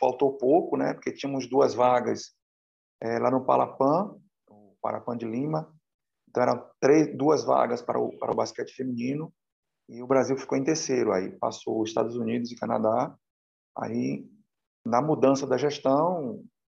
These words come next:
a nova diretoria achou por bem trocar a comissão técnica e eu fui agraciado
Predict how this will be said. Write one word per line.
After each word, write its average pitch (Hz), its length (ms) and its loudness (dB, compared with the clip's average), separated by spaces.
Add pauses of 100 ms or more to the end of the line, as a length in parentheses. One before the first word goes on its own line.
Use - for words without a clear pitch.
(340)
a 113 100 -6
nova 117 180 0
diretoria 123 500 -2
achou 135 220 -4
por 131 160 -6
bem 127 460 -4 (420)
trocar 123 260 0
a - 40 -2
comissão 143 340 -4
técnica 170 680 2
e 175 100 -4
eu 180 140 -2
fui 202 160 -4
agraciado 165 760 -2